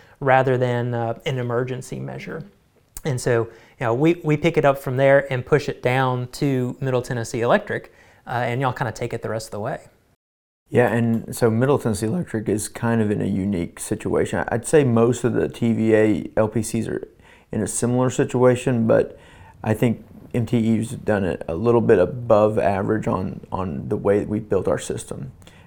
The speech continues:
Speaker 2: And, and I really credit our engineering team. For twenty years, anytime there was a road move and we needed to reconductor a line,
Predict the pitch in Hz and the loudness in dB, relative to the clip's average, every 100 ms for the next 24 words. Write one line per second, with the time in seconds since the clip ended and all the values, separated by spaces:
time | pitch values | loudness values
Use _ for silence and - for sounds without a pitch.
0 | - 107 107 - 101 92 110 123 117 87 | -8 -2 -2 -2 -2 0 2 4 4 2
1 | - - - 107 98 92 95 110 - 78 | -4 -8 2 2 4 2 0 -2 -4 -4
2 | 85 104 - - - - - - - - | -4 -4 -6 -10 -10 -14 -18 -20 -20 -20
3 | - - 95 76 - - - - - - | -16 -2 0 0 -6 -18 -20 -20 -20 -18
4 | - 117 117 107 107 107 85 78 - - | -6 -2 0 0 2 2 2 0 -4 -16
5 | - - - 110 113 120 107 107 104 104 | -20 -20 -4 0 0 2 0 2 2 0
6 | 104 107 113 110 107 110 107 98 107 110 | 0 2 4 4 2 2 0 0 -2 0
7 | 107 98 104 110 104 - 107 110 - 71 | 0 -2 -2 -2 -2 -2 0 0 0 -2
8 | 82 107 101 117 | 0 0 -2 -6